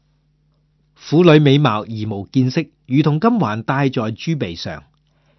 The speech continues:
詩人喺度用咗好幽默嘅手法去講，佢叫我哋諗下，有冇見過一隻豬戴住金鼻環呢？正好係形容嗰啲徒有外表，但係內裏毫無見識，亦都唔明白真理嘅婦人。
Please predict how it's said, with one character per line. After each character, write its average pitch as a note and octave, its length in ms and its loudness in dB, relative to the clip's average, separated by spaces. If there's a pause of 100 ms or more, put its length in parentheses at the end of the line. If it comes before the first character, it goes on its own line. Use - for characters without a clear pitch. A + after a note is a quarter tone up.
(100)
詩 - 240 -2
人 G#2+ 140 2
喺 G#2+ 160 -2
度 A#2+ 160 0
用 A2+ 220 -4
咗 C#3+ 120 -2
好 F#2+ 160 -10 (120)
幽 D3 200 -2
默 A#2 140 -6
嘅 A2 160 -8
手 G2+ 180 -6
法 F#2 200 -8
去 F2+ 80 -10
講， E2+ 300 -14 (600)
佢 G3 100 4
叫 G#3+ 120 4
我 G3 100 4
哋 C#3+ 80 4
諗 B2+ 180 0
下， F2+ 380 -8 (420)
有 C3 100 -2
冇 D3 180 4
見 C#3+ 160 0
過 C#3+ 140 0
一 F3+ 100 2
隻 F#3 200 -4
豬 - 20 -2
戴 C#3 160 -2
住 B2 120 -8
金 A#2 440 -2
鼻 G2 160 -8
環 D2 220 -14
呢？ A#2+ 120 -14 (1040)
正 D#3+ 180 2
好 B2+ 120 0
係 C3+ 260 0
形 F2 100 -10
容 E2+ 120 -14
嗰 A2 100 -8
啲 C3 240 -6 (260)
徒 D3 300 6
有 C#3+ 220 4
外 C3 300 2
表， A#2+ 280 0 (280)
但 B2+ 120 -2
係 C#3 120 4
內 C3 280 4
裏 C#3+ 60 4
毫 G#2+ 140 -6
無 F#2 280 -8
見 B2 180 -2
識， D#3 200 -4 (220)
亦 D#3 100 0
都 - 160 2
唔 - 180 -10
明 C#3 480 0
白 C#3 240 -4
真 F#3+ 300 -2
理 A#2 180 -2
嘅 A2 200 -6
婦 G#2 220 -12
人。 F2+ 180 -10